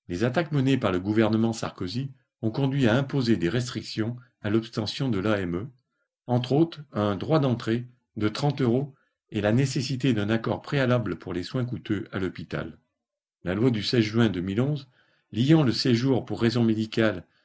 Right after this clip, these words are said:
à l'absence de traitement dans le pays d'origine,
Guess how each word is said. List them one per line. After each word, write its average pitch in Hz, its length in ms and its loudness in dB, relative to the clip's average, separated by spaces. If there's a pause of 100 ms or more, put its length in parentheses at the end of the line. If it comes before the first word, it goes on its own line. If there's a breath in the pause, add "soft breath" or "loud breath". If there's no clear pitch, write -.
(340)
à 95 100 -4
l'absence 113 420 -2
de 101 120 -4
traitement 107 480 -2
dans 87 120 -4
le 82 80 -6
pays 110 220 0
d'origine, 98 560 -4